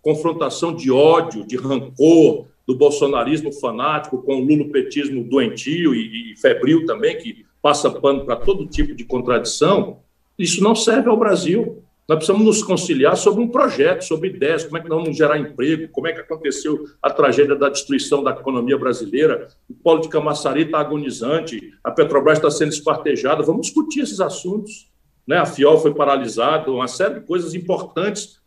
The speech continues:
da Bahia e do Brasil e do mundo que a gente precisa amadurecer junto com o nosso povo. E aqui na Bahia, nós temos confiança no Félix Mendonça. O Félix Mendonça, desde o velho pai dele, que nos faz muita falta,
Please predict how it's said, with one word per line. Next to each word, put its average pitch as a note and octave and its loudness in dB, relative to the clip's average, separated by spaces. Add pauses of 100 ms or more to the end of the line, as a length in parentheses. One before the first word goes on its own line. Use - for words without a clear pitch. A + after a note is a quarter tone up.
da C#3+ -2
Bahia C3 0
e D#3+ -2
do D3 -2
Brasil B2+ -6
e - -10
do F#3+ 2
mundo E3 -2 (320)
que D#3 0
a D#3 4
gente D#3 -8
precisa F3+ -2
amadurecer F#3+ 0
junto F3 -8
com D3 -10
o C#3 -8
nosso B2+ -8
povo. F2+ -12 (300)
E G3 4
aqui A#3+ 2
na G#3+ 4
Bahia, C#3 2
nós C#3 -2
temos F#3 -4
confiança G#3+ -2
no C3+ -8
Félix A#2 -4
Mendonça. G#2+ -8
O - -12
Félix D3 4
Mendonça, E3 2
desde F#3 4
o D3 2
velho C#3+ 2
pai A#2 -4
dele, D3+ -4
que C3+ -14
nos A#2+ -14
faz A#2 0
muita A2+ -4 (100)
falta, D#3 0